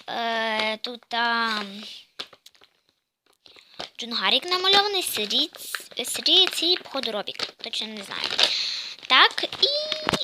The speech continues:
ось так всередині корм, він достатньо багатий, потім прочитаю вам склад, ложечка, я сама тут дала. І, в принципі, от так виглядає сам корм. Тут є дуже добре, що тут є просо.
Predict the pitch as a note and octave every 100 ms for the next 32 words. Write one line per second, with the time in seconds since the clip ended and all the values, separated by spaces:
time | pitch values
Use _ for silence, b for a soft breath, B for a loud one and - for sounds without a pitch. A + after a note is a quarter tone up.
0 | - F4 F#4+ - - F#4+ - - D#4+ D#4+
1 | C#4 C4 B3+ - D4 G4 E4+ C4+ D4 -
2 | - A#3+ A3 G3+ A#3+ F4+ C#4+ B3 A#3 -
3 | - A#3+ A3+ G#3+ G#3+ B B B B -
4 | - C4 C4 B3 A#3+ C4+ F4 - - G4+
5 | G4 F#4+ - - - E4 D#4+ E4 D4+ -
6 | C#4 D4+ D#4 D4+ D4 - - - - -
7 | - - - F#4+ G4+ - D4+ D#4+ D#4 -
8 | - C#4+ C#4+ C#4 - - - - C4 C4+
9 | - A#3+ - G3 G3+ G#3+ - G3+ - -
10 | B B B - F4+ D4 C4+ D#4 C#4+ D4+
11 | C4+ D4+ E4 - B3 C4+ B3 B3+ A3+ G#3
12 | - -